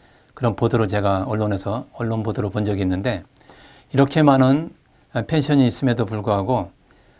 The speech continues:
어, 휴가철 성수기 때는 펜션 계약하기가 쉽지가 않더라고요. 한때 펜션 개발이 붐을 이룬 적이 있습니다. 그러다 보니까, 어, 부실 공사를 방지하기 위해서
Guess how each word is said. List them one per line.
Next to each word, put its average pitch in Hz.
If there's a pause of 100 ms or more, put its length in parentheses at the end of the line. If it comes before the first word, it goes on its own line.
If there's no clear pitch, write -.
(180)
어, 101
휴가철 135
성수기 135
때는 120 (400)
펜션 151
계약하기가 113
쉽지가 127
않더라고요. 113 (1600)
한때 170
펜션 185
개발이 139
붐을 143
이룬 135
적이 117
있습니다. 95 (460)
그러다 135
보니까, 120 (420)
어, 110
부실 139
공사를 123
방지하기 110
위해서 107